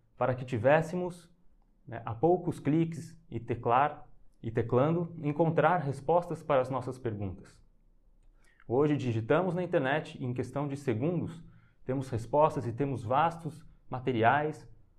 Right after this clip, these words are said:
para todos os assuntos que quisermos pesquisar. Da mesma forma, num valor absoluto que buscamos da onipresença, também criamos muitas ferramentas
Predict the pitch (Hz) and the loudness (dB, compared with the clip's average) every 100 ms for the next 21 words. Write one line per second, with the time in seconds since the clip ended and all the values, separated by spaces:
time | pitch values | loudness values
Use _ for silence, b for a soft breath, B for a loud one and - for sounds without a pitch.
0 | - 127 123 120 - 160 190 175 151 147 | -4 0 0 -2 -2 0 0 -2 -2 -2
1 | - 151 151 - - 147 - 120 123 123 | -2 -6 -6 -10 -16 -8 -6 -4 -4 -6
2 | - 127 151 110 98 - - _ _ _ | -8 -6 -4 0 0 0 -12 _ _ _
3 | _ _ _ _ _ - 110 135 135 110 | _ _ _ _ _ -2 0 0 0 -2
4 | 135 147 147 98 - - _ _ _ _ | 4 4 4 -4 -8 -18 _ _ _ _
5 | _ _ 117 123 120 107 139 147 117 127 | _ _ -4 0 4 6 6 4 2 0
6 | 120 139 127 127 113 113 - 123 117 98 | 0 0 -2 -6 -4 -4 0 2 2 0
7 | 95 101 131 117 113 101 120 147 - 104 | -2 -2 -2 -2 -2 -2 -2 -2 -6 -12
8 | - - _ _ _ _ _ - 117 120 | -14 -20 _ _ _ _ _ -4 0 4
9 | 151 170 165 - - _ _ - - 110 | 4 4 -2 -8 -16 _ _ -16 -2 4
10 | 139 156 110 127 196 196 - 180 165 123 | 4 4 2 2 2 0 0 0 2 0
11 | 139 135 165 - | -2 -4 -6 -8